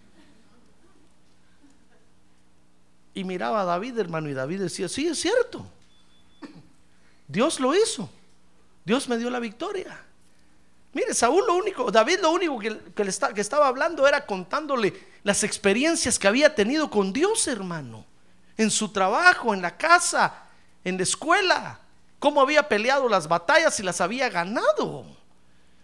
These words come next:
Porque eso es lo que tenemos que hacer nosotros, pelear las batallas, hermano, y saborear las victorias que Dios nos da ahí,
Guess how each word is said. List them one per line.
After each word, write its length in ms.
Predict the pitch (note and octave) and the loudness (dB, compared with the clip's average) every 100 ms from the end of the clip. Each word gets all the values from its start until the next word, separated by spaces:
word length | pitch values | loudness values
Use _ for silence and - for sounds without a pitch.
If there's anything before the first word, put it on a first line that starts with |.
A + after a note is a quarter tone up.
| - - | -20 -12
Porque 220 | - - E4 | -6 0 2
eso 180 | - | 6
es 80 | A#4+ C5 | 6 6
lo 60 | |
que 100 | C#4 | -2
tenemos 340 | G#3+ B3+ G4 C#4+ | -2 -2 0 0
que 80 | |
hacer 180 | D4+ F#4 | 2 2
nosotros, 460 | F4 - G#4 F4 A#3+ | 4 6 4 4 4
pelear 320 | A#3+ C4 G4+ | 4 4 2
las 160 | G#4+ D4+ | 0 2
batallas, 520 | D4 - D5 A#3+ - | 2 6 8 8 6
hermano, 460 | C#4+ B3+ G#3 D#3 - - - - - - - | 2 0 0 -4 -16 -20 -20 -20 -20 -20 -4
y 80 | B3 | 0
saborear 720 | - C#4+ C#4 C4+ D#4+ A#4 C5 G#4 | 6 8 10 10 12 12 12 12
las 220 | D4+ G#3+ | 10 8
victorias 680 | C4+ - G#4+ C5 B4 F#4+ | 4 10 12 12 12 12
que 140 | - F4+ | 12 12
Dios 140 | G#4 A4+ | 12 12
nos 140 | G#4 G4 | 12 12
da 60 | A#4 C5 D#5 | 12 12 12
ahí, 240 | A4 G3+ | 12 10